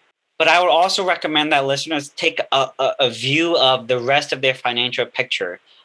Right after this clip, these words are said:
during this opportunity. And I w-, it really is an opportunity of having zero percent interest and automatic forbearance,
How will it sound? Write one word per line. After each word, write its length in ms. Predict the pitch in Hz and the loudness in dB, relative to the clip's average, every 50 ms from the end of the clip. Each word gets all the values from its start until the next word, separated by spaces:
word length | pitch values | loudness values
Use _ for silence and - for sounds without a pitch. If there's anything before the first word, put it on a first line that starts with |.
| _ _ - | _ _ -6
during 460 | 117 135 131 135 135 135 131 123 117 110 | -2 0 0 0 0 -2 -2 -4 -2 0
this 380 | 120 117 110 - - - - _ _ _ _ _ _ _ _ _ _ _ _ _ _ _ _ _ - | 0 0 0 -2 -6 -10 -12 _ _ _ _ _ _ _ _ _ _ _ _ _ _ _ _ _ -2
opportunity. 760 | 127 120 - 131 127 - - - 214 202 190 180 147 135 123 | -2 0 0 -2 -2 -2 -2 -2 -2 -2 -2 0 0 0 0
And 180 | 120 120 120 123 | 0 2 2 2
I 100 | 131 139 | 0 0
w-, 180 | 139 139 139 - | 0 -2 -4 -4
it 280 | - 147 127 143 131 143 | -4 -4 -4 -4 -4 -2
really 240 | 151 175 175 160 | 0 2 2 2
is 80 | 151 143 | 2 2
an 80 | 139 139 | 0 0
opportunity 440 | 127 - - 120 - 139 139 131 | -2 -2 -4 -6 -6 -2 0 0
of 140 | 120 110 101 | 0 0 0
having 280 | 113 113 113 117 117 107 | -2 -4 -4 -4 -4 -6
zero 220 | 101 120 117 107 | -2 -2 -2 -2
percent 380 | - - 104 - - 90 73 - _ _ _ - - - - _ - | -4 -6 -8 -6 -6 -8 -10 -10 _ _ _ -20 -20 -20 -20 _ -12
interest 440 | 127 120 - - 107 95 - - - - | -8 -4 -2 -2 -2 -2 -4 -8 -10 -4
and 240 | - 117 110 107 104 | -2 -2 0 0 -2
automatic 500 | 110 117 117 113 113 113 110 104 104 - | 0 0 0 0 0 0 0 0 -2 -4
forbearance, 640 | - 120 107 - 104 101 92 87 87 92 - - | -6 -8 -4 -2 -2 -4 -4 -6 -12 -16 -18 -20